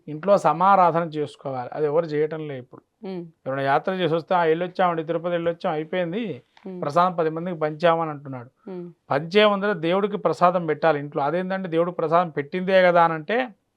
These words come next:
Speaker 1: ఎంత పెట్టిందైనా నువ్వు అనేక రకాల మార్గాల్లో తిరిగి వచ్చావు.
Speaker 2: మ్మ్.
Speaker 1: నువ్వు ప్రసాదం తీసుకోవాలంటే నీళ్లు చల్లేసి, "దేవుడా, ఇది నీకు అర్పణ చేస్తున్నాను, దీన్ని ఆహారం అంటే దీన్ని మాకు అమృతంతో సమానం చేసి, దీన్ని ప్రసాదంగా మాకు స్వీకరింపజేసి,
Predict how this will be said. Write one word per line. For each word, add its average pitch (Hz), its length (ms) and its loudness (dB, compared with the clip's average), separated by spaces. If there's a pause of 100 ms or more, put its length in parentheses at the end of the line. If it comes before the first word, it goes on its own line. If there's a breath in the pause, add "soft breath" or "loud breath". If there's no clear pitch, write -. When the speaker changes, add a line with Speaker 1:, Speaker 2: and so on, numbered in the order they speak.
(560)
Speaker 1:
ఎంత 139 300 -2
పెట్టిందైనా 175 500 0
నువ్వు 180 200 0
అనేక 165 300 0
రకాల 165 320 2
మార్గాల్లో 165 480 2
తిరిగి 165 260 -6
వచ్చావు. - 460 -10 (140)
Speaker 2:
మ్మ్. 175 260 -10 (180)
Speaker 1:
నువ్వు 147 140 0
ప్రసాదం 175 520 2
తీసుకోవాలంటే 175 640 0
నీళ్లు 175 260 -4
చల్లేసి, 165 540 -2
"దేవుడా, 156 340 -2
ఇది 156 160 -2
నీకు 139 200 -10
అర్పణ 143 260 -4
చేస్తున్నాను, 170 640 -6 (400)
దీన్ని 180 180 -2
ఆహారం 131 540 2
అంటే 165 220 -6
దీన్ని 185 380 -6 (420)
మాకు 165 220 4
అమృతంతో 190 800 2
సమానం 170 400 2
చేసి, 165 260 -6
దీన్ని 180 240 -6
ప్రసాదంగా 170 580 0
మాకు 156 200 -2
స్వీకరింపజేసి, 165 920 -4